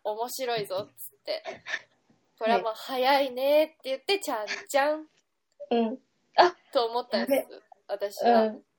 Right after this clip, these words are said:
Speaker 2: うん。
Speaker 1: 私の描いてた絵ではね。
Speaker 2: あ、そうね。
Speaker 1: そう、思ってたんですけど。
Speaker 2: 構成では。
Speaker 1: はい。
Speaker 2: マネしげの構成では。
Speaker 1: そうなんですよ。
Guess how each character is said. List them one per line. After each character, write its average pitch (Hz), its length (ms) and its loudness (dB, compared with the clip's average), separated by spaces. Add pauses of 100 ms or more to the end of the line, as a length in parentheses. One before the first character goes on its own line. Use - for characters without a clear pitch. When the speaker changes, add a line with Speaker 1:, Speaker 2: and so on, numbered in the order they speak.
(320)
Speaker 2:
う 240 60 -2
ん。 226 180 -2 (120)
Speaker 1:
私 247 280 -4
の 370 180 2 (800)
描 269 180 -4
い - 40 -18
て 202 140 -10
た 311 180 0 (480)
絵 226 120 0
で 202 120 -2
は 175 140 -6
ね。 - 220 -10
Speaker 2:
あ、 226 180 0 (1120)
そ - 160 -8
う 208 160 0
ね。 262 360 -2
Speaker 1:
そ 196 460 -12 (260)
う、 - 40 -6
思 247 140 0
っ 277 60 -2
て - 140 -18
た 196 140 -10
ん 180 60 -20
で 190 100 -18
す - 180 -20
け 196 140 -12
ど。 196 160 -6
Speaker 2:
構 233 120 0
成 226 220 0
で 220 120 4
は。 180 260 -2 (400)
Speaker 1:
は 220 200 -2
い。 180 140 -10 (320)
Speaker 2:
マ 311 140 6
ネ 277 120 2
し 254 160 0
げ 269 80 2
の 285 140 6 (140)
構 381 180 6
成 - 0 -
で - 0 -
は。 - 0 -
Speaker 1:
そ - 0 -
う - 100 2
な 254 60 4
ん - 20 -2
で 269 120 0 (100)
す 269 80 -6
よ。 202 200 -4